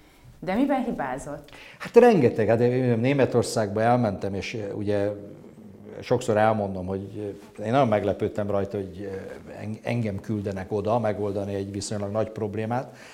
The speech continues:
Speaker 2: amit nem tudtak megoldani, tehát egy vegyes váltot csináltak, ö,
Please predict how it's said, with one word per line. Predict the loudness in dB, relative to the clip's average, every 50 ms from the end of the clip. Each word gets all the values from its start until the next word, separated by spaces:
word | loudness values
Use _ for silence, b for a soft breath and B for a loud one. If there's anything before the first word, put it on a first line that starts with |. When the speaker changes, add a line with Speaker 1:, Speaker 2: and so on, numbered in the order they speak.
| B B B B
Speaker 2:
amit | -8 -6 -2
nem | 0 0 0
tudtak | 0 -2 -4 -4 -4
megoldani, | -4 -4 -2 -2 -2 -2 -2 -4 -4 -4 -4
tehát | -6 -4 -4 -4
egy | -4 0
vegyes | -2 0 0 -2 -4 -4 -4
váltot | -4 -4 -4 -4 -6 -10 -10
csináltak, | -8 -8 -6 -6 -6 -8 -10 -10 -12 -14 -14 -14 -12
ö, | -10